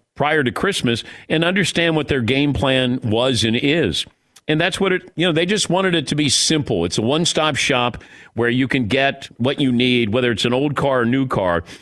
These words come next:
Rock auto dot com has correct parts for both old and new. You can't just pour ten W thirty oil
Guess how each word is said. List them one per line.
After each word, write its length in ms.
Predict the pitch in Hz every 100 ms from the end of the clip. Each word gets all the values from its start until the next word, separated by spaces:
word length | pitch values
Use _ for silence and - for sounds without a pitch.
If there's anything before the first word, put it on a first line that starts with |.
| -
Rock 280 | 127 170 196
auto 220 | 180 160
dot 260 | 127 139 127
com 340 | 147 139 143
has 340 | 120 123 117 -
correct 320 | 135 135 -
parts 280 | 131 131 -
for 140 | 135
both 340 | 110 147 156 -
old 240 | 120 110
and 140 | 98 95
new. 280 | 104 123 139 - -
You 100 | 117
can't 260 | 104 156 143
just 280 | 139 127 -
pour 260 | 143 135
ten 220 | 117 135 135
W 300 | 135 120 113
thirty 360 | - 131 127 123
oil 420 | 123 127 127